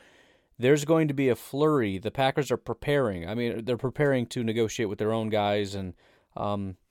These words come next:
there may be some things in which they're talking to their guys, kinda like I talked about, where you kinda wanna see what happens in free agency first, but if all things fall through, we're gonna try to make do with the guys we have and see if we can re-sign 'em or however that works.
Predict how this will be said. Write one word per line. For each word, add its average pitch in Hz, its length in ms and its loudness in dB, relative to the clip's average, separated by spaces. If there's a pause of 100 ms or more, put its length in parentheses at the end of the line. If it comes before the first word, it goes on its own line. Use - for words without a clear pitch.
(120)
there 117 100 4
may 131 300 2
be 131 160 0
some 127 360 -2
things 123 640 -4 (300)
in 123 160 0
which 117 300 0
they're 113 180 4
talking 123 460 -2
to 123 120 -4
their 117 220 4
guys, 110 500 2 (380)
kinda 135 120 4
like 123 160 6
I 117 60 2
talked 143 320 4
about, 110 320 4
where 107 360 2 (440)
you 107 80 -8
kinda 180 200 6
wanna 170 200 10
see 170 160 4
what 151 100 8
happens 143 320 6
in 120 80 -2
free 135 240 2
agency 120 380 2
first, 113 260 0
but 127 80 0
if 117 80 0
all 123 160 4
things 120 240 -2
fall 120 240 2
through, 135 240 0
we're 113 60 0
gonna 104 160 -4
try 120 340 0
to 113 100 0
make 107 380 -2
do 113 180 0
with 107 440 -6
the 110 80 -2
guys 110 240 0
we 101 80 -4
have 107 260 0
and 104 80 -6
see - 120 -4
if 107 100 -4
we 113 80 -6
can 104 100 -6
re-sign 104 420 -2
'em 101 120 -4
or 98 80 -4
however 110 340 2
that 101 180 0
works. 110 460 0